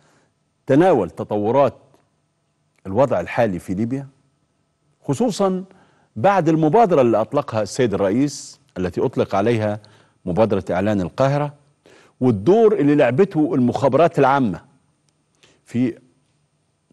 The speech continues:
تقديم التقارير، في التواصل، في الزيارات التي تمت سواء للمستشار عقيلة صالح رئيس مجلس النواب أو للمشير خليفة حفتر القائد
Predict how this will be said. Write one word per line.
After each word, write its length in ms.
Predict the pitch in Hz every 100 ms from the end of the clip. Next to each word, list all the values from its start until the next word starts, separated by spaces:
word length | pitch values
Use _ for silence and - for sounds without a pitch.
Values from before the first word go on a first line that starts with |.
| _
تقديم 340 | 123 101 147
التقارير، 500 | 123 - 107 104 90 - _ _ _
في 100 | -
التواصل، 540 | - - 113 117 101 80 - _ _ _ _ _
في 80 | -
الزيارات 480 | 87 110 113 117
التي 260 | 107 101 101
تمت 380 | - 107 85 -
سواء 340 | 104 101 -
للمستشار 1000 | 92 87 76 - 85 98 - - 95 73 - _ _ -
عقيلة 340 | 95 - 92
صالح 380 | 85 98 85 -
رئيس 180 | 92 90
مجلس 180 | 92 -
النواب 300 | 95 104 104 _ _ _ _ _ _ -
أو 220 | 127 113
للمشير 480 | 95 92 92 127 107
خليفة 320 | - 101 98
حفتر 460 | 110 - 101 92
القائد 420 | 90 - 107 -